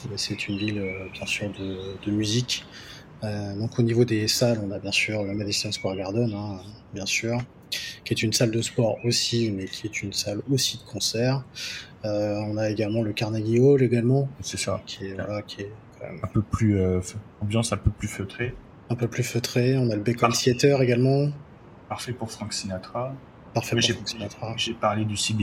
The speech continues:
Speaker 2: G B, qui
Speaker 1: Ouais.
Speaker 2: n'existe plus.
Speaker 1: Ouais.
Speaker 2: C'était, voilà, une salle. Alors, il y a, il y a une salle aussi assez, euh, assez connue sur Hou-,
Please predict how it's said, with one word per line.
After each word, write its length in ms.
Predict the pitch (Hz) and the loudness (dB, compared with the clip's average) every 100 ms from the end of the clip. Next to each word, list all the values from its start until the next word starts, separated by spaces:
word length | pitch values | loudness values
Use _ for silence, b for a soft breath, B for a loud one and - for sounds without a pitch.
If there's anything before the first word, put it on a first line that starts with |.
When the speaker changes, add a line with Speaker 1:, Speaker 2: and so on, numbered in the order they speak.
| 95 | 4
Speaker 2:
G 160 | 101 | 2
B, 240 | 95 113 139 - - - - | 4 4 2 -4 -16 -20 -6
qui 120 | - | 6
Speaker 1:
Ouais. 60 | 117 | 8
Speaker 2:
n'existe 320 | 120 110 - | 8 6 4
plus. 260 | 90 - 120 - - - - | 4 6 6 4 -20 -16 2
Speaker 1:
Ouais. 180 | 127 127 - - | 4 4 -2 -8
Speaker 2:
C'était, 320 | - 98 - | -6 -6 -4
voilà, 320 | 92 87 87 - | -2 0 -2 -6
une 60 | - - - - | -12 -18 -20 -10
salle. 320 | - - - - - - - B B B B | -6 -4 -6 -10 -20 -20 -18 B B B B
Alors, 120 | 113 123 | 0 4
il 40 | |
y 40 | |
a, 20 | 127 | 2
il 100 | 123 | 4
y 60 | |
a 20 | 127 | 2
une 100 | 131 | 2
salle 400 | - 175 175 143 | 4 4 6 4
aussi 460 | 127 - - 160 | 2 0 0 4
assez, 420 | 143 - - 135 127 | 4 2 0 0 2
euh, 420 | 117 113 113 113 | 2 0 0 -2
assez 360 | 127 - - | -2 -2 -2
connue 380 | 165 143 135 147 | -4 0 0 2
sur 280 | 151 - 117 | -2 -2 2
Hou-, 260 | 113 120 | 2 2